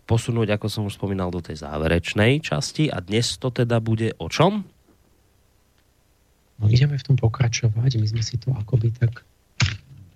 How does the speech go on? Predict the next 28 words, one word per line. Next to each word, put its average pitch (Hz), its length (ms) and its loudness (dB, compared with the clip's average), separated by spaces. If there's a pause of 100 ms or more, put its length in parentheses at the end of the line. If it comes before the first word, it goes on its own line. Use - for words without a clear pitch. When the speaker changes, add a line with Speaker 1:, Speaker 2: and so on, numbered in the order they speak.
(480)
Speaker 2:
skôr - 320 2
povedali, 113 480 0
tú, 110 160 0
tú - 180 -6
sedmičku, 107 640 0
že - 160 -8
existujú 107 800 0
a - 20 -10
sú, 113 380 0
aké 98 320 2
sú. 131 480 2
Speaker 1:
Áno. 87 480 0 (320)
Speaker 2:
Teraz 123 160 -10
ideme 117 240 0
sa 110 160 2
vrátiť 107 400 0
k - 80 -18
tomu, 117 320 0 (640)
k - 80 -20
tej, 110 180 4 (680)
na 104 160 4
čom 110 160 2
najviac 120 320 2
záleží, 101 640 0
že 95 160 -8
aký 131 340 0
je 117 60 -2
vzťah 107 400 0